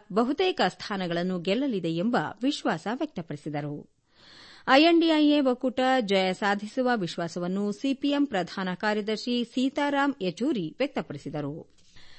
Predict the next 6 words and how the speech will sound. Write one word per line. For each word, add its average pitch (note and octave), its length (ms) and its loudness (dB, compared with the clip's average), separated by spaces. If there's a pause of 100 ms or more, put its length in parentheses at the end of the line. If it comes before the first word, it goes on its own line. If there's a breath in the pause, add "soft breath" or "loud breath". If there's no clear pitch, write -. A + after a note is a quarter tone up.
(260 soft breath)
ಸಭೆಯಲ್ಲಿ D#4+ 520 6
ಕಾಂಗ್ರೆಸ್ನ A#3+ 460 2 (100)
ಸೋನಿಯಾ F#3+ 360 0
ಗಾಂಧಿ, F#3+ 580 0
ರಾಹುಲ್ F3+ 340 4
ಗಾಂಧಿ, F3+ 500 0